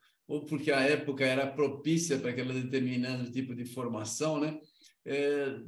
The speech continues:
parece que isso foi o caso da tua turma lá. Fala um pouco sobre essa turma aí. Quem mais foi da tua turma que a gente já mencionou ou que eu não mencionei e que, que trabalharam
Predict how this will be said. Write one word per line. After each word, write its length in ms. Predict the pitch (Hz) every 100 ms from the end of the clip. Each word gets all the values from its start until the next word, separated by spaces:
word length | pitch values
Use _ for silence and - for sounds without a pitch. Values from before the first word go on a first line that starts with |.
| -
parece 320 | 233 247 226
que 60 | 262
isso 100 | -
foi 100 | 277
o 80 | 285
caso 240 | 208 170
da 60 | 180
tua 260 | 196 175 170
turma 280 | 165 151 143
lá. 160 | 135
Fala 200 | 165 202
um 100 | 226
pouco 320 | 175 190 175
sobre 240 | - 180 170
essa 320 | 160 156 -
turma 300 | 139 139 127
aí. 120 | 123
Quem 240 | 127 175 226
mais 360 | 185 185 165
foi 160 | 151 156
da 80 | 143
tua 260 | 143 135
turma 460 | 147 143 131 127 123 - _ _
que 80 | -
a 60 | 131
gente 180 | 135 131
já 140 | 135
mencionou 960 | 135 135 131 139 131 143 165 180 160
ou 80 | 143
que 80 | 147
eu 40 |
não 100 | 139
mencionei 840 | 135 139 131 139 135 131 127 120 101
e 120 | 131
que, 240 | 127 123 120 -
que 140 | -
trabalharam 680 | 117 127 123 123 120 113 110